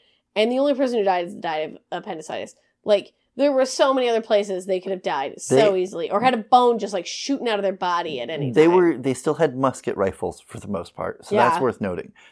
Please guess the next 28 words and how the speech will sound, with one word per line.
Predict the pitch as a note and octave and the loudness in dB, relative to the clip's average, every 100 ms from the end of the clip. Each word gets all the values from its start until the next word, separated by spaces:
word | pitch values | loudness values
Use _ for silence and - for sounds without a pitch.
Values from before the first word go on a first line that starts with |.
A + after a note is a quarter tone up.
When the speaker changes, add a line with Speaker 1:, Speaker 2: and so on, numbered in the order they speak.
| - | -4
Speaker 2:
That's | B2 | 0
also, | D3+ C#3+ D#3+ C#3 | 4 4 4 2
that's | A2+ B2 C#3+ | 2 -2 4
why | C#3+ | 4
they | C3+ | 6
were | B2+ B2 | 0 0
kind | C#3 B2 | -4 -2
of | A2+ F#2+ | -2 -4
really | C3 A2+ A2+ | -4 -2 -2
grateful | G#2 G#2 F#2 A2 G#2+ | -2 -4 -4 -4 -2
when | G2+ | -2
they | G2+ | -4
found | G2+ G2+ F#2+ | -2 -4 -4
that | - | -6
French | - G2 - | -8 -10 -6
dude, | A2+ G#2+ G2+ - | -4 -4 -6 -6
and | F#2+ G2 | -6 -6
then, | F#2+ F#2+ - | -6 -8 -8
uh, | F#2+ F2+ | -6 -6
were | G2 | -4
able | G2+ G2 G2 | -4 -4 -6
to | - F#2+ - - - | -6 -10 -10 -20 -20
form | _ - A2 G2 - | _ -4 -2 -2 -6
subsequent, | - G2+ - - G2+ - G#2 | -6 -6 -6 -12 -6 -4 -4
like, | F#2+ F#2+ - | -4 -8 -4
relationship | G#2 F#2 F#2+ - G#2+ - - | -4 -2 -4 -8 -8 -6 -8
chains, | - B2 B2+ C3 - - - _ - | -6 -6 -6 -12 -14 -20 -20 _ -6
because | A#2 G2+ A2+ G#2+ G2+ | -6 0 0 0 -2